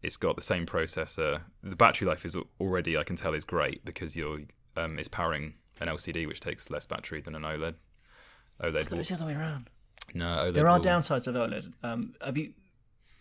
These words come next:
Speaker 2: have you had, 'cause I know you had the iPhone ten for a while,
Speaker 1: Yes.
Speaker 2: which is also oled,
Speaker 1: Yeah.
Speaker 2: and therefore very good. Um, but a lot of people said it gave them headaches, uh,
Speaker 1: Oh,
Speaker 2: and there were
Speaker 1: really?
Speaker 2: issues
Speaker 1: <laughs>
Speaker 2: with, there was one worry about burn-in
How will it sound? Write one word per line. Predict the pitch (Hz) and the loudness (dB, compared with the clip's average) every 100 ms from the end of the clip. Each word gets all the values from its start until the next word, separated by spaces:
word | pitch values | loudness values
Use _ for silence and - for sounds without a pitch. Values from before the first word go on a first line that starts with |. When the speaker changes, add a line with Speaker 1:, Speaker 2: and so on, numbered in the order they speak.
| - | -4
Speaker 2:
have | 143 | 0
you | 160 | 2
had, | 139 147 143 - | 4 4 4 0
'cause | 135 | 0
I | |
know | 139 | 4
you | 135 135 | 4 2
had | 127 | 2
the | 123 | 0
iPhone | 127 - - | 0 -2 -2
ten | - 123 | 0 0
for | - - | 0 -4
a | |
while, | 123 - - | -6 -6 -4
Speaker 1:
Yes. | - - | 0 0
Speaker 2:
which | - 151 | -2 -6
is | 139 - | -8 -6
also | - - 110 | -6 -6 -4
oled, | 113 110 - - - - | -4 -4 -6 -12 -16 -12
Speaker 1:
Yeah. | 95 - 95 - - | -10 -10 -12 -18 -6
Speaker 2:
and | 123 | -2
therefore | 120 113 - | 0 -2 -4
very | - | -6
good. | - 139 - - - | -4 -4 -4 -8 -6
Um, | 131 127 131 | -2 -2 -2
but | - 120 - _ - _ - | 0 -2 -2 _ -20 _ -6
a | - | 0
lot | 135 | 0
of | |
people | 143 123 | 0 0
said | 123 | 0
it | 123 | 2
gave | 117 | 0
them | 113 | 0
headaches, | 107 117 117 - - - - | 0 2 2 0 -6 -10 -8
uh, | |
Speaker 1:
Oh, | 104 | -6
Speaker 2:
and | 107 98 | -4 0
there | 92 | 2
were | 98 | 4
Speaker 1:
really? | 95 | 2
Speaker 2:
issues | - 110 - | 2 2 2
Speaker 1:
<laughs> | 147 | 2
Speaker 2:
with, | 110 - - - - - | 2 -2 -10 -20 -20 -4
there | - | 2
was | 135 131 | 4 8
one | 160 | 8
worry | 151 151 113 120 | 12 10 10 4
about | - 120 107 - | 2 2 0 2
burn-in | 135 139 117 90 - 98 | 4 6 4 0 -6 -8